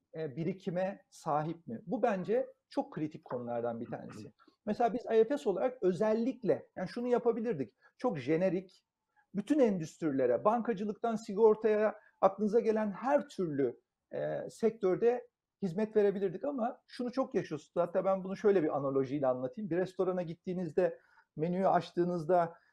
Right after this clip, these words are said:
işte sushi de varsa, hamburger de varsa, lahmacun da varsa, balık da varsa şunu bilirsiniz. Yani şunu hissedersiniz.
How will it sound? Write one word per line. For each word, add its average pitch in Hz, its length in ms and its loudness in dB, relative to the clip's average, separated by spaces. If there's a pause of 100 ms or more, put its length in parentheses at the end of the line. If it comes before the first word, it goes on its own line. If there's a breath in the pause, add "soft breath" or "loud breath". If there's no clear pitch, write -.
(180 loud breath)
işte - 200 -6
sushi 202 420 -2
de 165 140 8
varsa, 170 380 4
hamburger 170 560 4
de 180 80 2
varsa, 185 320 4
lahmacun 170 540 2
da 180 120 6
varsa, 175 520 2
balık 185 300 4
da 196 120 6
varsa 240 440 2
şunu 285 280 -4
bilirsiniz. 208 640 -4 (440)
Yani 127 280 -12 (440)
şunu 254 200 -2
hissedersiniz. 160 800 -2